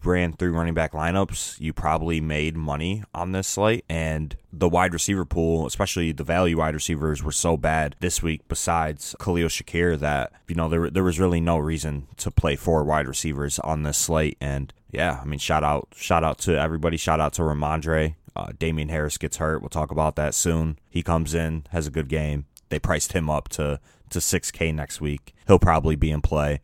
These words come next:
Yeah, I mean, we, we talked about it. The, the running back position was gonna, was gonna swing back eventually,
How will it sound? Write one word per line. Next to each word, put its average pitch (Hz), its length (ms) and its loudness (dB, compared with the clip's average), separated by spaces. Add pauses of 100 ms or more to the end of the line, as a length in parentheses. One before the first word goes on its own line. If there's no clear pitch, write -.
Yeah, 90 360 6
I - 100 -4
mean, 82 160 2
we, 85 200 2
we 90 120 0
talked 104 320 6
about 71 240 -2
it. - 180 -8
The, 76 220 0
the - 120 -4
running 98 220 6
back 90 160 4
position 82 340 0
was 82 140 2
gonna, 80 320 4 (120)
was 85 140 0
gonna 90 160 4
swing 82 280 2
back 76 200 0
eventually, 65 680 -6